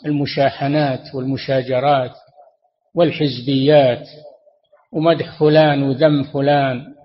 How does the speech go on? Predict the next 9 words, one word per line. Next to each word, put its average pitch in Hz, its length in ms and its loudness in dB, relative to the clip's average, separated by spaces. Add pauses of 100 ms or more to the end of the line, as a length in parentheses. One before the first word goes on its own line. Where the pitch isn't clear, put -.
(240)
يبعدون 214 480 -8
عنهم 135 360 -2
هذه 131 320 -2
الأمور 143 460 -6
التي 123 260 -10
شغلت 143 460 -4 (800)
أكثر 202 320 -4
الشباب 143 540 -4
اليوم. 104 300 -12